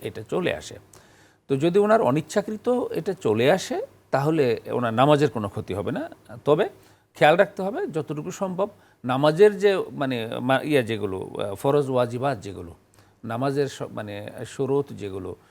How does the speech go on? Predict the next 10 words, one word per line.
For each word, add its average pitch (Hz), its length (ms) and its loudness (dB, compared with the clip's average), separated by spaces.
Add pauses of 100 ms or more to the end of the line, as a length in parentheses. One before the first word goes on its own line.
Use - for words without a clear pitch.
(240)
আরকান 143 540 -2
যেগুলো, 98 440 -10
এগুলো 220 280 0
সুন্দরভাবে 165 520 0
আদায় 131 300 2
করার 147 240 2
ব্যাপারে 180 260 -2
নামাজে 143 360 0
মনোযোগী 131 460 -4
হলে 208 220 -2